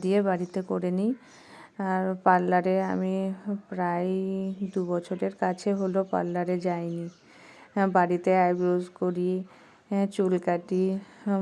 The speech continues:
মুখে যদি কোনো স্ক্রাবিং করতে হয় সেগুলো বাড়িতেই করে নিই। হ্যাঁ, তো ফালতু ফালতু, আহ, পয়সা দিয়ে কী করবো,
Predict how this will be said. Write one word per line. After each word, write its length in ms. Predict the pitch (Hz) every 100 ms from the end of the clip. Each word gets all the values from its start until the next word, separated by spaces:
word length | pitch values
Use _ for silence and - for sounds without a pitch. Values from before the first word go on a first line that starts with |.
| 190
মুখে 340 | 185 185 185 185 185 180
যদি 200 | 175 180 180
কোনো 180 | 175 180 180
স্ক্রাবিং 400 | - 190 175 175 175 180
করতে 240 | 175 - 185
হয় 140 | 175 185
সেগুলো 280 | 180 180 180 180
বাড়িতেই 440 | 170 170 170 180 185
করে 220 | 185 175 170 170
নিই। 140 | 165 175 - - - - - -
হ্যাঁ, 200 | 202 196 185
তো 80 | - 190
ফালতু 300 | 190 185 180 196
ফালতু, 320 | 190 190 196 196
আহ, 680 | 202 - - - - 208 208 202
পয়সা 260 | 190 202 196
দিয়ে 140 | 202 196
কী 80 | 202 202
করবো, 180 | 185